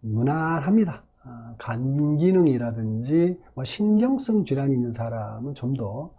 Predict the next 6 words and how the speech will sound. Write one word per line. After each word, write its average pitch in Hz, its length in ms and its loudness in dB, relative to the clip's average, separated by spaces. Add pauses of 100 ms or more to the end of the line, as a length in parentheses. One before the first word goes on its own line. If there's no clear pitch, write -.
(340)
조심하시기 139 880 -4
바랍니다. 110 540 -10 (2000)
음, 123 440 -6 (640)
자, 139 140 0 (280)
여기까지 180 880 6
신금일간 196 1040 6